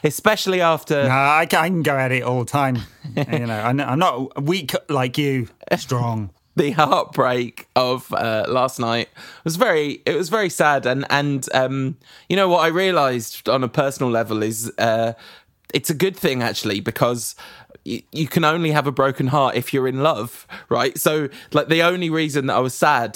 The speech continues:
Speaker 1: that this team, I wasn't sad when we lost to Sevilla under Jose Mourinho. Same exact result, two one, but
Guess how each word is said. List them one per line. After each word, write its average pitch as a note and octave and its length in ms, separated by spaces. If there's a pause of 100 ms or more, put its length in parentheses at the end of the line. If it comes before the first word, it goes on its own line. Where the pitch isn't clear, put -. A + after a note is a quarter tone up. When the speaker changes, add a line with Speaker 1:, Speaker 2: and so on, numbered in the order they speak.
Speaker 1:
that F#2+ 120
this B2+ 160
team, B2 260
I C3+ 100
wasn't F3 340
sad B2 540 (200)
when C3+ 160
we C3+ 120
lost - 260
to C3 80
Sevilla A#2 400
under A#2 200
Jose A2+ 280
Mourinho. A#2 440
Same F#3 220
exact D#3 240
result, C3+ 360
two D3+ 180
one, C#3+ 320 (420)
but - 320